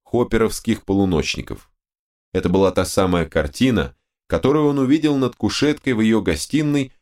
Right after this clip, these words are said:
в ту первую ночь, когда был с ней. Босх повесил репродукцию в прихожей, рядом с входной дверью, и время от времени, приходя домой,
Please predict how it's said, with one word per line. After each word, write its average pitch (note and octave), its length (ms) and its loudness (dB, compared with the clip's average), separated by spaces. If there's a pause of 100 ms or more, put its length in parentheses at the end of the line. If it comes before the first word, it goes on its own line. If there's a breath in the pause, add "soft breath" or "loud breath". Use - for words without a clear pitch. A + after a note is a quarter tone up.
(160)
в - 80 -18
ту E3 140 0
первую A2+ 400 2
ночь, D#3+ 320 -2
когда E2+ 320 -2
был F2+ 260 0
с - 160 -10
ней. C2+ 300 -8 (1200)
Босх E2+ 440 0
повесил E2+ 460 0
репродукцию D#2+ 720 0
в - 80 -8
прихожей, A2 680 -2 (320)
рядом D3+ 340 2
с - 80 -6
входной C3+ 420 0
дверью, B2+ 500 0 (380)
и C#2 60 -6
время F#2 300 4
от D2 100 -4
времени, F#2 440 0
приходя D#2+ 480 0
домой, C3 460 0